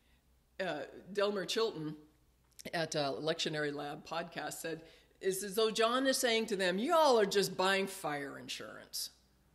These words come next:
J-, "You know what's to come," John is saying to them. "You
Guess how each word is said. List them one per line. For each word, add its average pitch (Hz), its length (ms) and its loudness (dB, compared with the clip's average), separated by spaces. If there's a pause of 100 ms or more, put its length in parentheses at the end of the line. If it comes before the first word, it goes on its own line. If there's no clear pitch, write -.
(2250)
J-, - 240 2
"You 233 240 10
know 302 240 12
what's 269 320 6
to - 100 0
come," 214 600 -2 (200)
John 156 380 -4
is 147 260 -4
saying 147 280 -4
to 151 100 -4
them. 165 180 2
"You 330 720 10